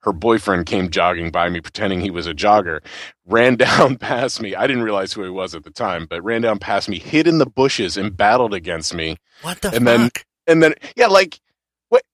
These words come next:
Speaker 1: like, how serious are you about yourself if you're gonna hide in the bushes and mess with somebody? <laughs>
Speaker 2: All right, well, let's contact
Speaker 1: Like
Speaker 2: this company. I just figured out how you make it interesting. You, you
Speaker 1: What's
Speaker 2: just,
Speaker 1: that?
Speaker 2: at every location where all these things are, you have M M A gloves.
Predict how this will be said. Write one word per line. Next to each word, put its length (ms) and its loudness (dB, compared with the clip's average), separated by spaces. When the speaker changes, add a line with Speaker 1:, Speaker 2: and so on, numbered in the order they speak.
Speaker 1:
like, 160 -2
how 160 -4
serious 540 -8
are 120 -2
you 160 -4
about 320 -2
yourself 300 -4
if 120 -8
you're 100 -6
gonna 160 -2
hide 400 -2
in 60 -4
the 60 -2
bushes 520 -4
and 100 -4
mess 260 2
with 140 -4
somebody? 480 2
<laughs> 80 -2
Speaker 2:
All 60 2
right, 160 0
well, 120 2
let's 180 2
contact 420 0
Speaker 1:
Like 60 -4
Speaker 2:
this 120 0
company. 420 -2
I 100 0
just 240 -2
figured 320 -2
out 160 0
how 60 2
you 180 -2
make 200 -4
it 80 -4
interesting. 500 -6
You, 140 -12
you 140 -6
Speaker 1:
What's 120 -4
Speaker 2:
just, 140 -2
Speaker 1:
that? 140 0
Speaker 2:
at 0 -
every 260 0
location 640 -2
where 160 -2
all 100 0
these 180 -4
things 220 -4
are, 80 0
you 120 -2
have 180 -6
M 160 0
M 120 0
A 120 -2
gloves. 480 -8